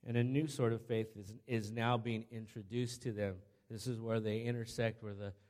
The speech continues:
where law and grace begin to start intersecting. And Paul, he tells us he's obligated. He says, he says in, in verse fourteen, he says, "I am obligated both to Greeks and non-Greeks, both to the wise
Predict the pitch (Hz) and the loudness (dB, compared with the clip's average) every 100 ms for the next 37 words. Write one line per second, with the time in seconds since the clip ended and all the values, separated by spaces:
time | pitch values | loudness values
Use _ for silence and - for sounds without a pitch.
0 | - 117 113 117 120 113 117 113 113 - | 0 2 6 8 8 4 2 0 0 -8
1 | - 110 110 110 113 113 - 113 110 110 | -6 -4 -2 -2 -2 -6 -4 2 2 0
2 | 113 127 - 110 - 107 101 - _ _ | -4 -4 -2 -2 -2 -8 -8 -12 _ _
3 | - 120 117 117 - _ - 143 156 139 | 0 4 4 2 -6 _ 0 8 10 10
4 | 123 131 - - 120 135 127 127 117 123 | 8 2 -8 -8 -4 2 2 2 -4 -4
5 | 104 101 127 143 110 104 101 120 139 120 | -4 2 2 2 -2 -2 -2 0 0 -2
6 | - 117 120 117 131 - 127 123 123 117 | -4 -10 -10 -4 -4 0 0 0 -2 -10
7 | - - 120 113 120 120 123 120 120 117 | -10 -4 -2 0 -2 0 0 0 0 -4
8 | 127 127 160 165 127 113 127 156 143 117 | -4 0 2 2 0 2 2 4 0 0
9 | 113 110 104 107 123 120 - 110 - 120 | 0 0 -4 0 0 0 -4 -12 -8 0
10 | 180 - - - _ _ _ _ - 123 | 0 0 -16 -18 _ _ _ _ 0 2
11 | 120 123 147 135 104 90 92 - _ _ | 4 2 2 -2 -10 -14 -16 -20 _ _
12 | _ _ - 147 147 160 131 110 110 123 | _ _ 4 4 6 4 4 6 6 8
13 | 147 180 180 | 4 0 -10